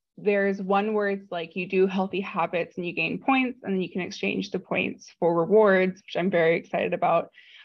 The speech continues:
But there's also things, it's like a WebMD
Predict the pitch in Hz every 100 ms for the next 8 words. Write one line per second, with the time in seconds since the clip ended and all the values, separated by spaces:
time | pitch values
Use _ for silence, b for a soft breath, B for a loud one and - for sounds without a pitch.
0 | _ 285 302 294 - 254 320 320 262 214
1 | 185 190 185 196 196 196 190 180 180 180
2 | 202 - 226 233 226 214 185 175 190